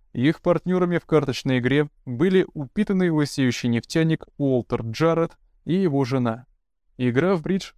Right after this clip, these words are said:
уже заканчивалась, когда вдруг откуда-то из темноты сада послышался шум. Беренис повернулась в кресле.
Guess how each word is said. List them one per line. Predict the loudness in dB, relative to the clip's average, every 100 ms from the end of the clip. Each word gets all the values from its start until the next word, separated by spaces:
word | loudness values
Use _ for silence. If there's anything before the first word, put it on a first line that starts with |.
| -6
уже | -2 0
заканчивалась, | 0 -2 -2 -4 -4 -6 -6 -6
когда | -4 -2 -2
вдруг | 0 -2 -4 -12 _ _
откуда-то | -2 -2 -2 -2 0 0
из | -2
темноты | 0 0 2 0 -2
сада | 0 2 2 2
послышался | -2 -4 -2 -4 -4 -6 -6
шум. | -6 -4 -4 -6 _ _ _ -6
Беренис | 0 2 4 2 2
повернулась | 0 0 0 0 -2
в | -2
кресле. | 0 0 0 -8